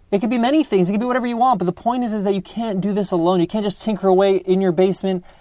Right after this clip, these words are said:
and just hope that you can do by yourself and, you know, get the glory at the end all to yourself. No, you need to do this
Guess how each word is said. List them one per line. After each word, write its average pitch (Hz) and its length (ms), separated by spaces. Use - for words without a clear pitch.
and 170 140
just 180 160
hope 196 240
that 190 120
you 180 120
can 175 120
do 180 140
by 185 120
yourself 185 380
and, 143 340
you 160 100
know, 139 100
get 175 260
the 180 80
glory 190 640
at 180 140
the 185 160
end 190 240
all 190 380
to - 160
yourself. 185 500
No, 233 340
you 175 180
need 214 280
to 202 100
do 202 260
this 185 300